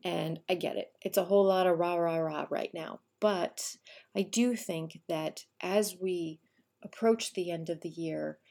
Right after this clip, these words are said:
and we are taking stock of what happened this year and we're looking back through our goals that we had for all of the things we had planned to do this year,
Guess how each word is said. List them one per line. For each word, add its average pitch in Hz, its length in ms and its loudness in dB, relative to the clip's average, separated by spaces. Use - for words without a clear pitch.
and 165 500 -4
we 175 280 2
are 160 260 -4
taking 226 400 2
stock 170 460 -4
of 160 100 -4
what 165 160 -2
happened 160 380 -6
this 160 240 -6
year 156 320 -4
and 170 180 -8
we're 160 220 -6
looking 202 420 2
back 180 260 0
through 175 180 -2
our 170 260 0
goals 160 500 -2
that 170 100 -2
we 170 120 -8
had 156 440 -6
for - 120 -4
all 175 260 4
of 180 80 4
the 180 100 4
things 165 380 -4
we 160 120 -6
had 156 260 -8
planned 156 340 -6
to - 80 -8
do 156 220 -6
this 156 260 -6
year, 156 260 -4